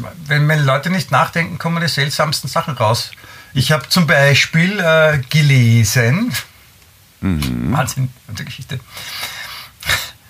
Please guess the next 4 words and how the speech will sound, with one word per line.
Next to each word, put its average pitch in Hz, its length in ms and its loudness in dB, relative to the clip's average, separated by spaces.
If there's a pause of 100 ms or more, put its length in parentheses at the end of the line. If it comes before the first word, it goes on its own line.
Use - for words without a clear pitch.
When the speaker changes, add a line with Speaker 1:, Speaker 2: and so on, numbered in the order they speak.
(520)
Speaker 1:
Namibischer 180 640 6
Politiker 185 680 2
mit 143 200 2
Namen 131 420 4